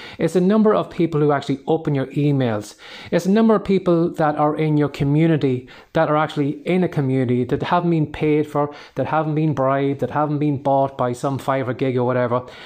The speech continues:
to bloat the numbers to make it look that you are far better than you are. Now, if you go to the Rightcom Facebook page right now, you will find, I think I've only got over a hundred followers, even if I have that. Now, I could probably go to Fiverr, I could probably buy ten thousand, I could probably buy twenty thousand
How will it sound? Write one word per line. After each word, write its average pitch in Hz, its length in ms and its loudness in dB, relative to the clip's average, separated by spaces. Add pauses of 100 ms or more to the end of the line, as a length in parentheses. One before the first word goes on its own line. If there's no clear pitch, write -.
(180)
to 143 220 0
bloat 151 320 0
the 139 60 -4
numbers 135 340 0
to 147 120 -2
make 143 180 0
it 123 120 -4
look 139 180 -2
that 131 160 -4
you 135 240 0
are 123 260 0
far 131 360 0
better 123 240 -2
than 123 240 -2
you 123 240 -2
are. 139 400 0 (580)
Now, 185 100 2
if 180 80 0
you 220 80 -2
go 269 100 2
to 262 60 0
the 214 80 2
Rightcom 190 500 -2
Facebook 175 440 -4
page 139 260 0
right 127 220 -2
now, 139 120 0
you 139 200 0
will 156 120 2
find, 143 360 -4
I 135 160 -2
think 143 180 -4
I've 131 140 0
only 127 140 -2
got 127 120 0
over 131 280 0
a 120 60 0
hundred 127 280 -2
followers, 123 420 -2 (440)
even 160 280 2
if 143 100 -4
I 139 100 0
have 151 360 -2
that. 113 400 -4
Now, 165 220 0
I 165 100 -4
could 165 160 -6
probably 151 300 -2
go 156 100 0
to 156 80 0
Fiverr, 139 420 0
I 127 60 -2
could 127 160 -4
probably 127 200 0
buy 120 160 -2
ten 131 300 -4
thousand, 127 380 -2
I 120 60 -2
could 117 160 -6
probably 127 200 -2
buy 117 180 -2
twenty 139 380 -4
thousand 131 440 -2